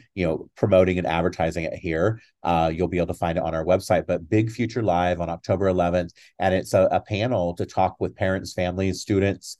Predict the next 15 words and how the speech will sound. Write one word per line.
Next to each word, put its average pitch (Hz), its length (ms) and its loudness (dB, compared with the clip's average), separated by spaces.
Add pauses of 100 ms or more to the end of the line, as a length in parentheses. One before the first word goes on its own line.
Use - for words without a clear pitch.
(240)
people 110 300 0
interested 92 460 2
in 85 140 -6
knowing 90 460 0 (260)
how 98 160 4
to 92 80 0
find 90 340 2
an 87 180 -4
L 85 140 2
G 90 100 -8
B 90 120 -4
T 85 180 -6
Q 90 200 -2
inclusive 85 580 -2
campus. - 580 -10